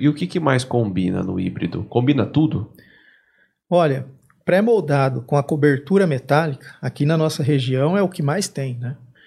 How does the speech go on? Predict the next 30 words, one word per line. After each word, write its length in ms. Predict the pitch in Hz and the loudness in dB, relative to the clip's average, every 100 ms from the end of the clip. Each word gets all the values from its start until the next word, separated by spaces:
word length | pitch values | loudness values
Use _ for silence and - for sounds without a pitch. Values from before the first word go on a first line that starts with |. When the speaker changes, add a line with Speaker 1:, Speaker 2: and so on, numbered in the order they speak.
| _ _ | _ _
Speaker 2:
Então 140 | 135 | 0
a 40 | 127 | 2
gente 220 | 160 - | 0 0
tem 140 | 165 | 0
até 220 | 160 175 | 0 2
a, 80 | 202 208 170 151 143 135 - | 2 2 0 0 0 -2 -6
a, 40 | |
como 220 | 135 151 151 | 0 2 2
os 80 | 156 | 4
elementos, 640 | 156 147 151 202 185 131 | 4 4 4 2 0 -2
né? 120 | 139 | -2
A 60 | 123 | 0
gente 260 | 139 - | -2 -2
tem 180 | - 147 | 0 2
lá 180 | 135 123 | 4 2
a 180 | 143 135 | -2 -6
terça 640 | - 151 190 220 - 233 | 0 2 4 2 -2 -4
de 100 | 139 | -2
cobertura, 760 | 135 131 131 123 123 147 233 | -2 0 -2 -2 -4 0 0
né? 140 | 160 123 | 0 -4
Que 120 | - | -6
é 40 | |
o 120 | 127 127 | -2 0
elemento 500 | 135 131 135 135 139 | 0 2 2 0 -6
prim-, 240 | 139 131 | -4 -6
primeiro 500 | 135 151 135 160 202 | 0 2 4 4 2
que 100 | - | -4
segura 460 | - 143 131 143 143 - | -8 -4 2 4 2 0
a 120 | 131 | -8
telha, 500 | - 131 127 170 247 | -6 -4 -2 -2 -4